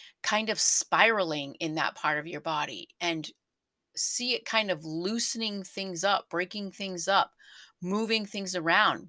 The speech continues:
moving things out of your body. See all of that happening. And everything is about intention. Everything is about intention. Please remember that. It's all about intention.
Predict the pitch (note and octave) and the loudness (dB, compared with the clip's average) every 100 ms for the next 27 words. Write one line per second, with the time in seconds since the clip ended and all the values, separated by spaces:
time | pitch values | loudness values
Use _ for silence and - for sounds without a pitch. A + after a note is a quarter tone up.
0 | - E3 F3 A3 A#3+ A#3+ A3 A#3 A3+ - | -8 -2 0 2 4 2 2 0 0 2
1 | E3+ G#3+ G#3+ D3 D3 A2+ F#2+ F#2 E3 - | 4 4 2 -2 -4 -2 -2 -4 -8 -6
2 | - A3+ - - F3+ B3 F#3+ - C#3+ D#3 | -6 -6 -6 2 4 4 2 0 0 0
3 | - C#3+ - C#3+ C3 D#3+ - - - - | -4 -6 -6 -8 -8 -12 -20 -18 -16 -10
4 | B3+ A#3+ - A3 A3 C4+ C#4 C#4+ D4 C#4+ | -6 -6 2 4 4 4 2 2 0 0
5 | - A#3+ A3+ - G#3+ - - E3+ E3 - | -2 -2 -2 -4 -6 -6 4 4 4 0
6 | - _ - F3 D#3 - - G#3 F#3+ F3+ | -14 _ -6 -4 -4 -4 -2 -2 0 2
7 | - B2 - E3 _ _ _ _ - C4+ | 2 2 -6 -14 _ _ _ _ 6 6
8 | B3 A3+ F#3 D#3+ D3 D3+ C#3 - - D3+ | 6 -2 -8 -8 -8 -8 -8 -8 -10 -8
9 | - - _ - G3+ G#3+ G#3+ A3 G3 - | -8 -12 _ -20 -10 -6 -4 -2 -4 -6
10 | - F#3 F#3 F3+ F3+ F3 E3+ D#3+ C#3+ - | -8 -6 -4 2 4 6 4 0 0 -4
11 | F3+ E3 - - F#3 F3+ - E3+ - D#3+ | -6 -6 -6 2 4 4 2 -6 0 2
12 | D3+ E3+ D#3 D#3+ D3+ - C#3+ E3 | 2 -2 -8 -6 -4 -6 -6 -12